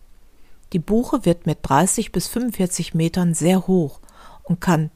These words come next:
dreihundert bis fünfhundert Jahre alt werden. Sie hat an ihrem Säulenstamm eine glatte Rinde, in die sich so mancher durch Schnitzereien verewigt hat. Treue Schwüre von Liebespaaren haben eine lange Geschichte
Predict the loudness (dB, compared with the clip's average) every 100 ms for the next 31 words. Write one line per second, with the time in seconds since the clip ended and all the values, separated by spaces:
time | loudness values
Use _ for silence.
0 | -4 0 2 2 0 0 -2 -4 -4 -4
1 | -6 -6 -4 -2 -2 0 2 2 0 -4
2 | -6 -6 -4 -4 -8 -12 -20 -20 -20 -6
3 | 0 2 4 0 2 2 4 4 4 4
4 | 4 2 -2 -6 -4 -4 -4 -8 -6 -2
5 | -2 0 -2 0 0 2 2 -2 -8 _
6 | -20 -20 -20 -14 -6 -2 0 -2 -2 -2
7 | 0 0 -2 -4 -4 -4 -2 -2 -4 -4
8 | -4 -2 -2 2 0 0 -2 -2 -2 -4
9 | -8 -12 -12 -18 -20 -20 -20 -20 -20 -20
10 | -20 -20 -10 0 2 2 0 -2 0 2
11 | 0 0 0 2 2 0 -2 0 2 2
12 | -2 -10 -20 -14 -2 2 4 4 4 2
13 | 2 0 0 -2 -2 -8